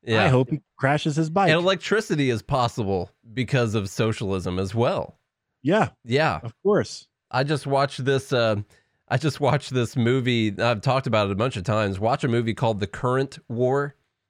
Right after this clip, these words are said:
Speaker 1: It's not about a war that's going on currently. It's about a war between different currents, like alternating current and, you know, direct current, that kind of
Speaker 2: Tesla
Speaker 1: stuff.
Speaker 2: and Edison
Speaker 1: <clears throat>
Speaker 2: and, um,
Speaker 1: Westinghouse.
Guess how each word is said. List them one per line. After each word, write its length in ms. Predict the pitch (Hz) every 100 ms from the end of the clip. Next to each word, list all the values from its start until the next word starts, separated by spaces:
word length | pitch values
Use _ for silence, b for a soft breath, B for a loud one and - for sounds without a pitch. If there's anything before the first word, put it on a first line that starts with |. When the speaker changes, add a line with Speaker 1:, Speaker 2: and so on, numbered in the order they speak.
| _
Speaker 1:
It's 140 | 98
not 180 | 131 120
about 200 | 113 107
a 40 | 101
war 340 | 110 123 127
that's 160 | 110 -
going 240 | 117 113
on 160 | 113 98
currently. 580 | - 147 - 147 147 - _ _ _
It's 120 | 104
about 160 | 107 98
a 40 |
war 320 | 101 117 117 113
between 460 | 104 113 104 101 -
different 400 | 113 123 120 104
currents, 440 | - 127 127 131 104
like 180 | 95 -
alternating 540 | 110 110 110 107 104
current 380 | 113 110 107 98
and, 160 | 90 - _ _ _ _
you 80 | 98
know, 120 | 92
direct 260 | 98 104
current, 180 | - 113
that 100 | - 107
kind 100 | 135
of 40 |
Speaker 2:
Tesla 140 | 131 131
Speaker 1:
stuff. 160 | 104
Speaker 2:
and 320 | 113 107 104 104 -
Edison 840 | 131 131 120 135 127 127 123 123
Speaker 1:
<clears throat> 20 |
Speaker 2:
and, 560 | - 101 151 98 95 95
um, 480 | 95 92 90 87 85
Speaker 1:
Westinghouse. 720 | 127 - 104 92 82 82 -